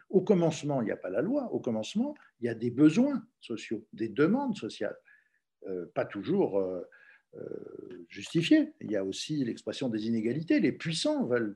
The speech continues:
des, des lois, et quelquefois pas dans l'intérêt des faibles. Donc ça peut être parfaitement injuste, mais il y a toujours des demandes de la société, des rapports de force, des compromis, des négociations, des attentes.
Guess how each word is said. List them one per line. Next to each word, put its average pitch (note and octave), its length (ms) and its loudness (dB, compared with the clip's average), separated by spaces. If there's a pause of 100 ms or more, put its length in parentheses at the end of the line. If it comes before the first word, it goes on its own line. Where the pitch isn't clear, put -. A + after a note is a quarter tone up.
des, G#2+ 100 0
des G#2 220 -4
lois, A2 540 -4 (360)
et A2 140 -10
quelquefois - 640 -4 (220)
pas A#2+ 120 2
dans G#2 140 -2
l'intérêt A#2 340 0
des D3+ 120 2
faibles. F#3+ 340 0 (200)
Donc - 120 -10
ça - 80 -4
peut C#3 160 -4
être E3 180 2
parfaitement D#3+ 380 -4
injuste, G#3+ 260 2
mais B2+ 80 -2
il C3+ 40 4
y - 20 6
a - 40 4
toujours C4+ 280 4
des D3 100 2
demandes C4 420 4
de D#3+ 60 4
la B2 140 4
société, - 540 -6 (440)
des A2 80 -4
rapports A#2 300 -2
de G2 80 -4
force, G3 480 -4
des A2+ 80 -4
compromis, A#2 640 0
des A#2 140 -4
négociations, A2+ 840 -2
des A2+ 240 0
attentes. E3 480 0